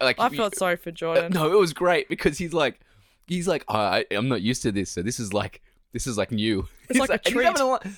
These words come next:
Speaker 1: the good thing is, is, like, he's usually someone who's, like, a, a bit more, uh,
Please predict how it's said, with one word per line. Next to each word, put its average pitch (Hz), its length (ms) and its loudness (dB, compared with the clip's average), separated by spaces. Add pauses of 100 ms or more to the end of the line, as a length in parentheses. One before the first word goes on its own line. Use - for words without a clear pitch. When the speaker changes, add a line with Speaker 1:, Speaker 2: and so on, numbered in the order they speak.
Speaker 1:
the 175 80 2
good 208 200 -2
thing 202 160 0
is, 175 120 2
is, 160 80 -2
like, 147 220 0 (220)
he's 175 220 -4
usually 147 360 -2
someone 120 380 -2
who's, 113 240 -2
like, 98 180 -2
a, 92 60 -2
a 90 160 -4
bit 95 220 -4
more, 101 360 -4
uh, 87 280 -4